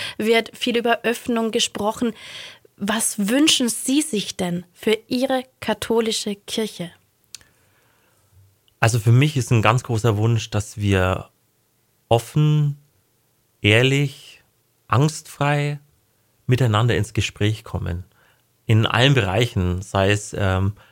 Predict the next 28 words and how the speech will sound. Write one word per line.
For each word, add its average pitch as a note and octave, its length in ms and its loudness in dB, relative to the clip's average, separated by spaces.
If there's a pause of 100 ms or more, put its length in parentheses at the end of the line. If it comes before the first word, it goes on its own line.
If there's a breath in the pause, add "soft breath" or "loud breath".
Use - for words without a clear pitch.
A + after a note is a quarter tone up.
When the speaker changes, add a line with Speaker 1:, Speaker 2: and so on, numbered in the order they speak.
(100)
Speaker 2:
in B2 100 2
den A2 100 8
Veränderungen, C3+ 600 2
die A#2 140 0
wir B2 100 2
in A#2+ 80 2
unserer A2+ 220 0
Kirche B2+ 380 -2
im G2+ 120 4
Bistum A#2 300 -2
Augsburg - 440 -2
haben, B2+ 460 0 (640 soft breath)
ähm, G#2 800 2
sei G#2 300 0
es - 300 -4
beim A2 180 4
Thema A2+ 260 2
Queerness, C3+ 840 0 (420 loud breath)
sei G#2+ 340 4
es, A2+ 280 -4
ähm, G#2 560 2
ja G#2+ 140 6
auch A2+ 280 2 (560)
über A#2 480 4 (140)
mögliche B2 460 2
kirchliche B2 440 0
Reformen, C#3 800 2 (420 loud breath)
die A2+ 400 0